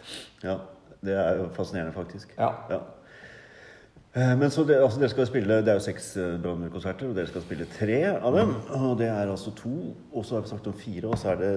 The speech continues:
Speaker 1: treeren da, som er jo mer strykebasert.
Speaker 2: Den er totalt strykebasert.
Speaker 1: Ja, den er det, og den er jo, jeg vet jo, den står veldig høyt i kurs hos veldig mange, fordi at den er jo ekstremt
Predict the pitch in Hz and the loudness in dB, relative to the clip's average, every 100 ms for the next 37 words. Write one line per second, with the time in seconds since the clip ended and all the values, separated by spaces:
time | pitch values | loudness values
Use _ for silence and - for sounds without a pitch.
0 | 95 95 - 95 92 110 185 202 127 117 | 0 -6 -6 0 2 4 2 0 2 4
1 | 107 110 113 110 110 110 110 110 104 104 | 4 6 4 4 4 4 2 0 -2 -8
2 | 107 - - - - 110 101 104 117 101 | -12 -12 -16 -20 -6 -2 -2 0 -2 0
3 | 95 98 180 - - - - - - 127 | 2 4 2 0 -10 -14 -20 -20 -4 -2
4 | 165 - - - - 139 - - - 120 | -2 -4 -6 -4 0 0 0 -6 -4 6
5 | 139 190 196 185 233 202 160 156 147 147 | 8 10 8 4 4 4 4 4 4 4
6 | 175 123 127 139 139 139 135 135 135 131 | 6 6 8 8 8 8 8 6 6 4
7 | 127 127 127 127 123 123 123 127 120 104 | 2 2 0 -2 -6 -6 -4 -4 -2 -2
8 | 95 147 117 110 117 113 120 120 104 113 | -4 -4 0 0 0 -2 0 0 -2 -2
9 | 98 92 107 104 104 113 110 110 98 92 | -4 -4 -6 -6 -4 -4 -4 -2 -4 -4
10 | 101 107 98 104 - 71 82 - - - | -4 -2 -2 -2 -4 -6 -8 -12 -14 -10
11 | 73 147 | -8 -8